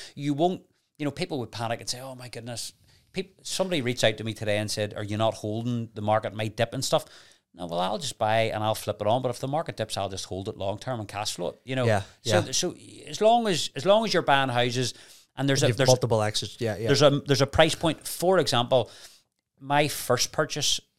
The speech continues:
Speaker 1: flip purchase, was a four bed bungalow in Lisburn. Right, bit naive, bit young, bit wet behind the ears. The whole way through that process, I thought,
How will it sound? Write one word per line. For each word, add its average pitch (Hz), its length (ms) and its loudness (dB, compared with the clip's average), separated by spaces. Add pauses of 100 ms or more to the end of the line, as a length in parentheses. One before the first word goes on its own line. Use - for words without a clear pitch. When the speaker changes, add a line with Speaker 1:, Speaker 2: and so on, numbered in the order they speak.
Speaker 1:
flip - 280 -4
purchase, 127 360 -4
was 110 140 -2
a 101 80 -4
four 120 340 -2
bed 104 260 0
bungalow 104 400 -2
in 101 80 -4
Lisburn. 120 340 -6 (380)
Right, 127 220 2 (360)
bit - 200 -4
naive, 104 540 -2
bit - 200 -2
young, 104 420 2
bit 107 220 -4
wet 104 220 0
behind 101 260 -4
the 98 180 -6
ears. 107 280 -2 (720)
The 110 100 -8
whole 143 320 -2
way 131 180 4
through 117 240 -2
that 107 240 2
process, 104 440 -2
I 104 140 0
thought, 98 340 -4